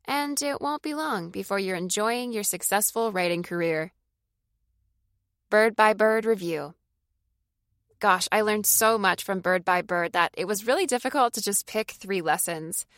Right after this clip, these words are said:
I love being able to relate with successful writers on their writing journey. The advice that Lamott gives in this book is fantastic and really inspires me to keep going, even through the tough times. Who would I recommend the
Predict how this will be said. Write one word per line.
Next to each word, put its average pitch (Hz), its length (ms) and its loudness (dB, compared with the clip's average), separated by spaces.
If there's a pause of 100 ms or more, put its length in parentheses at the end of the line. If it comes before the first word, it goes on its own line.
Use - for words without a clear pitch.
(380)
I 226 160 4
love 214 380 2
being 202 240 -4
able 190 280 -2
to 175 280 -6
relate 175 340 -2
with 180 140 -4
successful 180 520 -4
writers 180 460 -4
on 185 180 -4
their 175 160 -4
writing 160 300 -4
journey. 151 460 -10 (520)
The 233 120 2
advice 262 340 2
that 285 160 0
Lamott 202 400 -2
gives 185 280 -2
in 185 80 -4
this 175 180 -6
book 180 320 -4
is - 120 -8
fantastic 175 800 -6
and 185 240 -6
really 190 240 -2
inspires 170 580 -2
me 165 140 -10
to - 120 -10
keep - 220 -8
going, 160 440 -8 (200)
even 294 300 -6
through 233 180 2
the 180 100 -2
tough 156 220 -4
times. 135 440 -6 (1600)
Who 214 140 2
would 208 120 2
I 202 80 6
recommend 196 640 0
the 170 240 -2